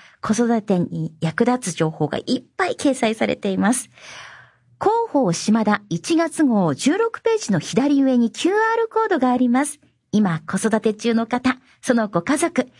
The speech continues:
出産を控えている方など、ぜひ姉妹句をご覧になってください。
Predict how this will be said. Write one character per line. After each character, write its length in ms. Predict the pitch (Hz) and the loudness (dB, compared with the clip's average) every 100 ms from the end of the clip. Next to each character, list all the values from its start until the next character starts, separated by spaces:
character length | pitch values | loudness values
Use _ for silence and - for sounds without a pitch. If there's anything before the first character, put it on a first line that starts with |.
| - - | -20 -6
出 140 | 294 | -4
産 300 | - 370 359 | 0 0 2
を 60 | 359 | 0
控 320 | 330 - 403 | -2 -2 -2
え 40 | |
て 140 | 415 370 | 0 0
い 40 | |
る 80 | 339 | 0
方 260 | 311 294 320 | -2 -2 0
な 120 | 311 | 2
ど、 140 | 269 - - _ | 0 -2 -14 _
ぜ 220 | - 160 202 | -2 0 0
ひ 200 | 233 - - | -2 -4 -2
姉 40 | 226 | 2
妹 220 | 226 254 | 2 0
句 140 | 254 | 0
を 200 | 262 262 - | 0 0 -2
ご 100 | 196 | 0
覧 160 | 202 214 | 2 2
に 60 | |
な 120 | 226 247 | 2 0
っ 40 | |
て 120 | 254 | 0
く 80 | 240 | 0
だ 120 | 233 | 0
さ 160 | 254 | 0
い。 120 | 294 | -2